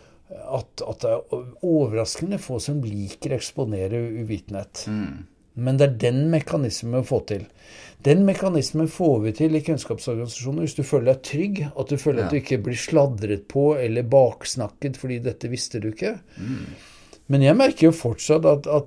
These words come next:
Speaker 1: det kommer en eller annen sånn gurubok fra Harvard Business, eh, Press,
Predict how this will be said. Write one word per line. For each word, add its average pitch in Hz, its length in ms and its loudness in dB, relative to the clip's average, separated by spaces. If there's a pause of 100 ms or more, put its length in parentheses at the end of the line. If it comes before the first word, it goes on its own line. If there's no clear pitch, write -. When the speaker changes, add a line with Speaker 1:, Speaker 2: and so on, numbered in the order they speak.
Speaker 1:
det 147 160 0
kommer 110 400 -2
en 104 140 2
eller 110 100 2
annen 101 100 0
sånn 110 220 0
gurubok 113 880 -2
fra 123 180 6
Harvard 104 480 2
Business, 110 460 -2 (140)
eh, 120 520 4
Press, 143 300 2